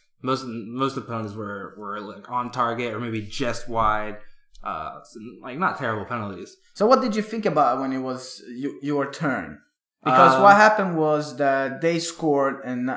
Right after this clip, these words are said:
Speaker 2: it was your turn, right?
Speaker 1: Yeah, so I had to score to
Speaker 2: You had
Speaker 1: keep
Speaker 2: to
Speaker 1: us in
Speaker 2: score.
Speaker 1: it. And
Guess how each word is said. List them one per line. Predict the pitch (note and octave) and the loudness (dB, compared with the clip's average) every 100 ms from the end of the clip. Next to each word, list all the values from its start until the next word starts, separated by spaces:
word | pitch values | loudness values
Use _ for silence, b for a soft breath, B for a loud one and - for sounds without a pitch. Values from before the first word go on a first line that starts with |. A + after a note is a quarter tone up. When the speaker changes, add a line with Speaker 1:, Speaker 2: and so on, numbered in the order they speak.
| - | -8
Speaker 2:
it | A#2+ | -10
was | B2 A#2 A2+ B2+ | -8 -8 -8 -8
your | C3 | -8
turn, | B2+ - B2 F#2+ | -8 -6 -6 -4
right? | F2 G#2 B2 | -4 -4 -4
Speaker 1:
Yeah, | B2 G2 | -6 -8
so | E3 | -2
I | B2+ | 2
had | B2+ C3+ C3 | 4 4 2
to | A#2+ | -2
score | - C3 G2+ F#2+ - | -8 -8 -8 -10 -12
to | B2 | -2
Speaker 2:
You | B2+ | 0
had | |
Speaker 1:
keep | A#2+ | 0
Speaker 2:
to | A2 | -2
Speaker 1:
us | A2+ | -4
in | |
Speaker 2:
score. | A2+ F2 | -4 -4
Speaker 1:
it. | - b b _ - | -8 b b _ -6
And | B2 A#2+ A#2 A#2 A#2 | -4 -2 -2 -2 -4